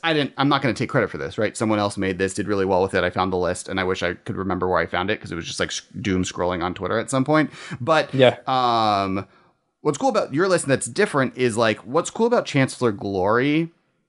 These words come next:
Speaker 1: is there's a way of building the shell that is a Planeswalker tribal shell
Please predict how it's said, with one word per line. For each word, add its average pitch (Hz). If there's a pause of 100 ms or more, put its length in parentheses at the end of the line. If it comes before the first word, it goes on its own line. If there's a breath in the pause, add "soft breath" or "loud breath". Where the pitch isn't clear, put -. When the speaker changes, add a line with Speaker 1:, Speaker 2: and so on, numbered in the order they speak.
(300)
Speaker 1:
is 127
there's 165
a 170
way 170
of 135
building 110
the 147
shell 156
that 131
is 110
a 110
Planeswalker 110
tribal 92
shell 185